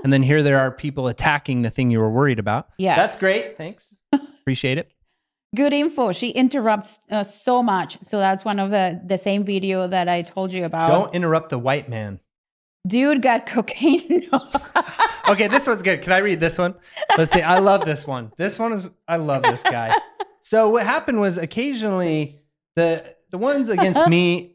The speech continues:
Speaker 1: n-, they, I never really care too much about 'em, and we usually just say thanks. And now that we have Chat G P T, I think you can use Chat G P T, give it the comment and say, "Can you respond to this in a fu-,
Speaker 2: Oh,
Speaker 1: funny
Speaker 2: yeah.
Speaker 1: way?"
Speaker 2: <laughs>
Speaker 1: And it'll come up with cool comments for you that way. When people attack Veronica
Speaker 2: <laughs>
Speaker 1: is when I usually get enraged.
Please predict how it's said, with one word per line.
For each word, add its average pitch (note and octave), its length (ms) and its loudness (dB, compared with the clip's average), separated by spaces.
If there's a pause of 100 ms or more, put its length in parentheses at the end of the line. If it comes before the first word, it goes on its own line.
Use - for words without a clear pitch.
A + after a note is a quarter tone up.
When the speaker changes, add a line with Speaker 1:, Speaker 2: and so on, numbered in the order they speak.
(140)
Speaker 1:
n-, E3 320 -10
they, F3+ 200 -2
I F#3 140 0
never G3 220 -4
really E3+ 220 0
care D3 200 -2
too C#3+ 160 -2
much C#3+ 180 2
about C3+ 280 2
'em, C3+ 100 2
and C3+ 100 2
we C3+ 100 4
usually C#3+ 280 0
just C3+ 180 -8
say A2+ 140 -10
thanks. B2 640 -10 (240)
And C#3 60 2
now A#3 120 4
that E4 100 2
we F#3+ 80 2
have D#3 140 4
Chat D3+ 280 0
G D3 80 -4
P C#3 100 -4
T, F#3+ 260 -4
I C3 40 2
think E3+ 240 -8
you D3 60 -8
can C#3+ 120 -2
use B2 180 0
Chat C3+ 300 -4
G - 80 -12
P A#2+ 140 -12
T, C#3 180 -6
give C#3 220 0
it D3 80 -4
the B2+ 80 -12
comment C3+ 300 0
and C#3 80 -6
say, C#3 120 0
"Can D3 140 -2
you F3 100 0
respond D3 360 0
to D3 40 0
this C#3+ 220 -6
in B2+ 80 -6
a A#2 80 -8
fu-, - 240 -10
Speaker 2:
Oh, A#3+ 100 2
Speaker 1:
funny A3 80 4
Speaker 2:
yeah. A#3 140 4
Speaker 1:
way?" A#2+ 280 2 (180)
Speaker 2:
<laughs> - 180 -6
Speaker 1:
And D3 100 4
it'll F3+ 160 4
come F3 180 0
up D3 120 0
with C#3 140 -2
cool C#3 200 -6
comments C3+ 380 -6
for D3+ 160 -4
you C3+ 80 0
that C3 180 2
way. C#3 300 -2 (180)
When F3+ 240 2
people A#3+ 300 -4
attack E3 400 -2
Veronica E3+ 840 0
Speaker 2:
<laughs> C#3+ 40 2
Speaker 1:
is C#3+ 180 4
when C#3+ 160 2
I C#3 120 2
usually C#3 580 0
get B2 200 -6
enraged. A#2+ 680 -6